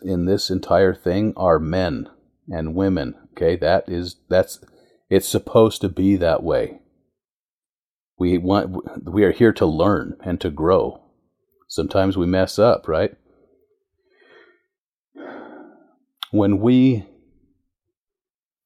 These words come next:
when we look outside of the prescribed path, pres-, prescribed by Christ, I might add,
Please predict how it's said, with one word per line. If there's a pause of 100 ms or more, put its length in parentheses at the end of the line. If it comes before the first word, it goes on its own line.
(340)
when
we
look (360)
outside (2250)
of
the
prescribed
path, (1040)
pres-,
prescribed
by
Christ,
I
might
add,